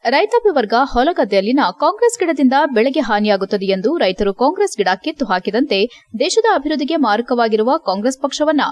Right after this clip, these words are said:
ರಾಜ್ಯದಿಂದ ಮತ್ತು ದೇಶದಿಂದ ಕಿತ್ತು ಹಾಕಲು ಕಾರ್ಯಕರ್ತರು ಸಂಕಲ್ಪ ಮಾಡಬೇಕಿದೆ ಎಂದು ಹಾಸನ ಲೋಕಸಭಾ ಸಂಸದ ಹಾಗೂ ಹಾಸನ ಜೆಡಿಎಸ್ ಬಿಜೆಪಿ ಮೈತ್ರಿ ಪ್ರಜ್ವಲ್ ರೇವಣ್ಣ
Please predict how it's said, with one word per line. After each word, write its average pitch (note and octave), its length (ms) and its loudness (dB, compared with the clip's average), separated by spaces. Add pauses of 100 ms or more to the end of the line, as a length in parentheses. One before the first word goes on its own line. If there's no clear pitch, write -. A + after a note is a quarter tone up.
(140)
ರಾಜ್ಯದಿಂದ C4 500 0 (200)
ಮತ್ತು G#3 240 0
ದೇಶದಿಂದ F4 460 2 (140)
ಕಿತ್ತು G3+ 200 -2
ಹಾಕಲು G3+ 380 0
ಕಾರ್ಯಕರ್ತರು E4+ 680 0 (100)
ಸಂಕಲ್ಪ C#4 340 -2 (120)
ಮಾಡಬೇಕಿದೆ F#3+ 400 -2
ಎಂದು A#3 260 0 (400)
ಹಾಸನ G#4+ 420 0
ಲೋಕಸಭಾ D#4 480 -2 (120)
ಸಂಸದ B3 320 0 (100)
ಹಾಗೂ A#3+ 200 0
ಹಾಸನ A#3+ 380 -2 (120)
ಜೆಡಿಎಸ್ G#3+ 340 -2 (100)
ಬಿಜೆಪಿ B3 460 -2
ಮೈತ್ರಿ A3+ 280 -4 (180)
ಪ್ರಜ್ವಲ್ B3+ 400 0
ರೇವಣ್ಣ A#3 200 0